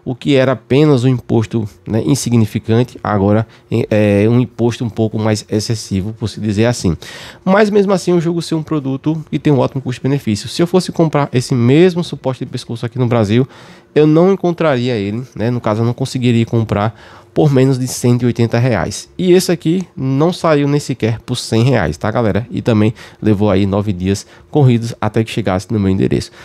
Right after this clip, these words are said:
Mas antes de tá mostrando pra vocês esse produto, deixa aquele like, se inscreva nesse canal, ativa as notificações pra você ser notificado sempre que eu postar um vídeo novo pra vocês. Então vamos lá. Então ele vai vir embalado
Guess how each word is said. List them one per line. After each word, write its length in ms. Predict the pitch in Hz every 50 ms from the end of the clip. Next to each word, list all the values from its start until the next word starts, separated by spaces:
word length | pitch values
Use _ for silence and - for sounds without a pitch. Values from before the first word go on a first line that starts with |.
| - - - -
Mas 160 | - 175 180
antes 120 | 208 202 -
de 40 |
tá 100 | - 190
mostrando 280 | 185 175 160 - 170 160
pra 100 | - 156
vocês 280 | 156 151 - - 147 143
esse 60 | -
produto, 400 | - 147 131 135 143 143 - 135
deixa 220 | 127 143 - -
aquele 200 | 135 - 135 127
like, 180 | 127 123 123 -
se 80 | -
inscreva 220 | - - 135 120 123
nesse 160 | 123 117 -
canal, 180 | 127 117 113 110
ativa 260 | 107 - 113 110 113
as 120 | 110 -
notificações 720 | 104 117 160 175 - - - 220 196 - - 156 156 - - - - - -
pra 120 | - 127 123
você 260 | 120 117 - 127 120
ser 240 | 117 - - 143 143
notificado 540 | 147 135 139 135 - 127 - 120 117 117 120
sempre 360 | - - - 120 113 110 -
que 60 | -
eu 60 | 117 107
postar 240 | 107 101 - 107
um 60 | 101 98
vídeo 160 | 104 101 101
novo 240 | 95 95 92 95 90
pra 180 | - 87 90
vocês. 540 | 82 87 101 107 - - - - - - - - - - - - - - -
Então 120 | - 226
vamos 200 | 233 247 240 208
lá. 200 | 165 123 107 107
Então 340 | 143 151 160 190 196 196 196 -
ele 120 | 170 175
vai 140 | 160 175 165
vir 100 | 147 160
embalado 560 | 165 156 151 156 151 135 131 131 139 151 151